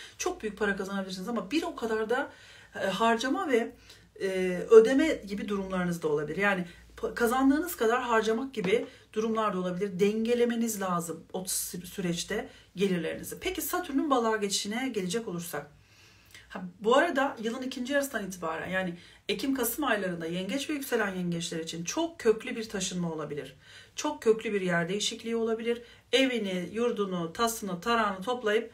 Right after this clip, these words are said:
terk diyar eyleyebilir. Buna ülkede la-, dahil, buna şehirde dahil, buna semtte dahil. Yengeçler taşınacaklar,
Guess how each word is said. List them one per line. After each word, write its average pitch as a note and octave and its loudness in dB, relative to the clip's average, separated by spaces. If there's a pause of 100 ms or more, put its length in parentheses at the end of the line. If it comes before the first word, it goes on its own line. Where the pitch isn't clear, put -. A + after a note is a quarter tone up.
(260)
terk C4 4
diyar G3+ 6
eyleyebilir. E3 -4
Buna B3+ 2
ülkede G#3 0
la-, A#3+ 0
dahil, A3+ 2 (120)
buna G#3 -4
şehirde G3+ 0
dahil, A3+ 2
buna G3 -4
semtte E3 -4
dahil. F#3 -2 (380)
Yengeçler G#3+ 2
taşınacaklar, G#3+ 0